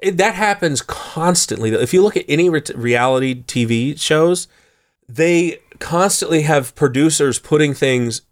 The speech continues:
in specific orders to make it look more dramatic, and then you see, like, a lawsuit comes out where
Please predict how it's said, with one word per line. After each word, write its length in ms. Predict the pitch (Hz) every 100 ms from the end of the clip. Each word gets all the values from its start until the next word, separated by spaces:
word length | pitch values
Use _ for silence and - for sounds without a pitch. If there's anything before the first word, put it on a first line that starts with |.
| _ -
in 160 | 147 135
specific 540 | - 139 175 170 151
orders 320 | 151 151 131
to 80 | -
make 200 | 123 123
it 100 | -
look 200 | 131 139
more 220 | 127 127
dramatic, 640 | 117 110 165 151 135 113 - _ _ _ _ _
and 120 | 147 156
then 120 | 160
you 100 | 151
see, 320 | - 160 151
like, 300 | 131 117 -
a 80 | 110
lawsuit 520 | 104 120 143 - 127
comes 260 | - 123 117
out 220 | 113 113
where 280 | 120 110 104